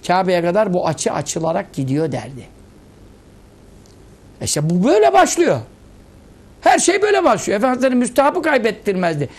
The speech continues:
Edebi kaybettirmezdi. Çünkü bu, bu işler böyle yani. Tavizin sonu yok dedik biz. Senelerdir anlatıyoruz. Şeriat yoksa tasavvuf mu olur?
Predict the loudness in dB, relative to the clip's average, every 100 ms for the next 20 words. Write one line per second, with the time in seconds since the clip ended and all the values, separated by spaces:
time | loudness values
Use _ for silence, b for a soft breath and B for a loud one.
0 | B 0 2 2 2 2 2 0 -2 -4
1 | -2 -2 -2 -4 -4 -2 0 2 0 B
2 | B 0 2 6 4 6 6 8 6 4
3 | -2 -6 -8 -18 -20 -20 -20 -20 -20 -20
4 | -20 -20 -20 -2 2 2 2 0 0 2
5 | 4 4 2 -2 -4 -8 -12 -12 -20 -20
6 | -20 -20 -20 -4 0 2 4 4 2 0
7 | 2 2 4 4 2 0 -6 -18 -20 -20
8 | -20 -20 -20 -20 -20 -20 -20 -12 -4 0
9 | 2 2 0 0 0 0 -4 2 2 2
10 | 0 0 -4